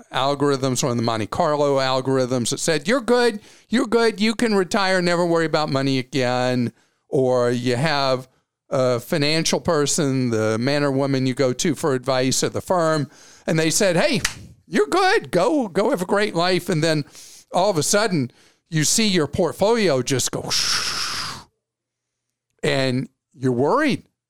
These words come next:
Are you gonna outlive your money? Are you gonna have to live the life of, you were expecting to live a comfortable life, and now you've gotta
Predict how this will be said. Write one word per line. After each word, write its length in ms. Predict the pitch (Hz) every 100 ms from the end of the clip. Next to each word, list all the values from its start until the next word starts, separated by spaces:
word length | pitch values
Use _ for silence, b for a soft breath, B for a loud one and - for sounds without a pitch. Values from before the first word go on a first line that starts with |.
| _
Are 60 | 139
you 140 | 147
gonna 180 | 185 160
outlive 420 | 156 170 151 156
your 140 | 175
money? 480 | 151 156 226 247 120 _ _ _
Are 40 | 147
you 140 | 151
gonna 220 | 170 160
have 260 | 151 160 151
to 120 | 196
live 480 | 147 131 165 180 147
the 120 | 165
life 460 | 135 147 160 165 -
of, 380 | - 143 139 135
you 100 | 147
were 160 | 135
expecting 480 | 131 - 180 160 175
to 80 | 143
live 360 | 131 147 151 156 _ _ _ -
a 100 | 139
comfortable 520 | - 196 - 160 143
life, 300 | 156 170 185
and 120 | 175
now 80 | 151
you've 180 | 165 143
gotta 320 | 185 151 143